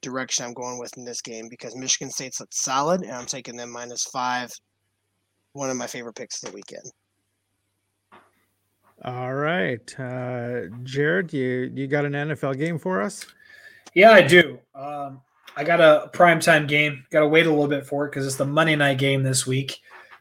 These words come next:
Speaker 3: Uh, Eagles at Cowboys Monday night. Cowboys are four-point favorites. The over-under is fifty-two. I don't like the spread in this one,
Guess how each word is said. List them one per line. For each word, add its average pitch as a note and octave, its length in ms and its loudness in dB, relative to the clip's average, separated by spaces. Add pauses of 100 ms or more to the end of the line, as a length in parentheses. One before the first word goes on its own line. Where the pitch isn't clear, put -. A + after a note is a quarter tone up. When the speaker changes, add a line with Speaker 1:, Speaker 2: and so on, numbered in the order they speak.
Speaker 3:
Uh, B2 340 0
Eagles D#3+ 300 8
at D#3 160 6
Cowboys D#3 480 10
Monday D3 220 8
night. D3 340 6
Cowboys C#3+ 400 6
are C3+ 60 2
four-point C#3+ 480 2
favorites. C#3 360 0
The C#3+ 120 -2
over-under C#3+ 520 2
is C3 140 0
fifty-two. D#3 720 4 (420)
I D3+ 80 2
don't A3 200 8
like G#3 180 8
the - 80 -4
spread D3+ 340 2
in C3+ 60 -4
this B2+ 180 -4
one, G#2+ 220 -12